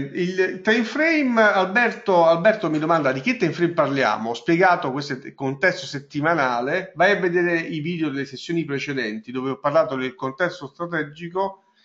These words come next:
e poi del, della congestione giornaliera di almeno dieci barre. Se vai a leggerti il piano base è indicato sia il contesto sia il tipo di opportunità, quindi time frame settimanale, time frame giornaliero,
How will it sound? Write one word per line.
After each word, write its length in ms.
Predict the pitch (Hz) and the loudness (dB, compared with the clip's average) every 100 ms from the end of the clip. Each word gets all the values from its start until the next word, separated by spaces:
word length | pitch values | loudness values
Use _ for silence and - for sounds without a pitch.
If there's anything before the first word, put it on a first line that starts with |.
| _ 165 | _ -4
e 160 | 156 | 0
poi 280 | - 156 160 | 4 6 6
del, 400 | 151 143 139 135 | 2 0 0 0
della 240 | 143 139 156 | 0 -2 -2
congestione 640 | 143 147 147 - 170 147 | -4 -4 -6 -4 -4 -2
giornaliera 580 | 139 135 147 165 135 139 | -2 -2 -2 -2 -2 -2
di 100 | 131 | -2
almeno 320 | 123 123 131 | -4 -2 -4
dieci 300 | 123 120 120 | -4 -8 -10
barre. 760 | 113 113 98 98 113 113 - _ _ _ | -6 -2 -2 -4 -8 -8 -10 _ _ _
Se 220 | - 139 | -8 -6
vai 180 | 131 160 | 2 4
a 40 | 151 | 4
leggerti 440 | 147 143 131 139 | 0 -2 -4 -6
il 100 | 135 | -4
piano 280 | 151 160 185 | 0 0 2
base 800 | 135 127 123 - 170 170 _ _ _ | 4 4 4 2 -2 -2 _ _ _
è 80 | 135 | 0
indicato 500 | 139 147 147 147 127 | 4 4 4 2 0
sia 160 | 147 | -2
il 80 | 143 | -2
contesto 640 | 170 170 170 110 110 - | -2 -4 -2 -6 -6 -14
sia 540 | 113 117 117 117 117 - _ _ _ _ | -14 -10 -2 0 0 -4 _ _ _ _
il 100 | 131 | -14
tipo 240 | - 156 147 | -8 -4 0
di 100 | 143 | 2
opportunità, 760 | 139 131 117 127 120 117 101 | 0 -4 -8 -8 -10 -4 -4
quindi 320 | 120 120 113 - - | -4 -8 -8 -14 -4
time 200 | 147 143 | -2 0
frame 180 | 175 | 0
settimanale, 920 | 147 139 143 165 180 165 151 156 - _ _ _ | 0 -4 -4 0 4 4 2 -4 -12 _ _ _
time 180 | 147 139 | -2 -2
frame 400 | 135 123 117 117 | -2 -6 -6 -8
giornaliero, 840 | 123 120 120 110 98 98 107 - | -10 -8 -6 -8 -10 -12 -14 -16